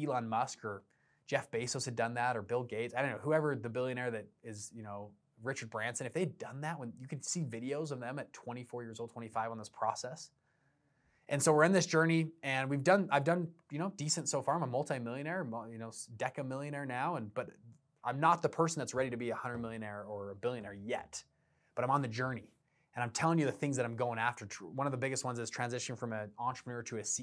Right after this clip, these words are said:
E O. Someone who can manage s-, s-, just launching products to managing people and systems. That's the journey I'm on. I have a few episodes coming out in a minute. They're gonna be on that journey of this process. So you guys are amazing. We don't run ads on this show.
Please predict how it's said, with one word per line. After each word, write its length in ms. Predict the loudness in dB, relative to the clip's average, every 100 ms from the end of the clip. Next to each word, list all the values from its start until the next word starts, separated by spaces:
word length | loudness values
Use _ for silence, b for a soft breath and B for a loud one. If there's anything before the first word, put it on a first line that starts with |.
| -6
E 80 | -8
O. 180 | -8 -10 _ b b b
Someone 200 | 0 0
who 60 |
can 120 | 0
manage 300 | 0 0 0
s-, 220 | -4 -8 -10 -2
s-, 360 | 6 6 6 _ -8
just 340 | 0 0 0 0
launching 380 | 6 6 4 4
products 360 | 6 8 4
to 180 | 0 0
managing 380 | 0 -2 -4 -8
people 400 | -8 -6 -2 -4
and 100 | -2
systems. 440 | -2 -2 -6 -4
That's 160 | -4 -2
the 100 | -4
journey 420 | -2 -2 0 0
I'm 120 | 2
on. 120 | 2
I 60 | 2
have 80 | 0
a 40 |
few 160 | 0 0
episodes 320 | 0 0 -2
coming 180 | -2 -2
out 120 | -2
in 60 | -2
a 20 |
minute. 240 | -4 -4 -8 b b b b
They're 100 | -4
gonna 60 | 4
be 40 |
on 120 | 4 4
that 200 | 0 -4
journey 340 | -6 -4 -4
of 100 | -4 -6 -2
this 200 | -2 -2
process. 760 | -4 -4 -2 -4 -6 -4 -6 -6 _ _ _ _ b b b
So 320 | 8 8 8 0 b b 8
you 60 |
guys 180 | 10 10
are 20 |
amazing. 320 | 10 8 8 8
We 80 |
don't 180 | 8 8
run 140 | 6 6
ads 300 | 8 8 6
on 60 |
this 100 | 0
show. 320 | 2 2 2